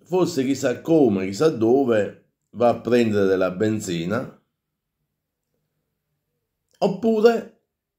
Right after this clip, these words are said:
per caso, casualmente,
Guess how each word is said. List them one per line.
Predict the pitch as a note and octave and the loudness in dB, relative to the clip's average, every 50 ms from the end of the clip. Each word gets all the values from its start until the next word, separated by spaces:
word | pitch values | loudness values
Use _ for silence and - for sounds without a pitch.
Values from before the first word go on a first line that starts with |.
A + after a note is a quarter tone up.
| _ _ _ _ _ | _ _ _ _ _
per | - C#3 C#3 C3 A#2+ | -8 -6 -6 -6 -4
caso, | - - C#3 A#2 G2 F#2 G2+ - - - D#3 F3 F#3+ - - - | 0 2 2 4 2 0 -4 -6 -4 -4 -4 -4 -6 -8 -16 -14
casualmente, | _ - A#2 A2+ - A#2 A2+ G#2+ G#2+ G2 G2+ G2+ F#2+ F2+ F2+ F#2+ G2 G2 C3 C#3 - - - _ _ | _ -8 -8 -6 -4 -2 -2 0 0 0 0 0 0 -2 -4 -6 -6 -4 -4 -4 -4 -6 -12 _ _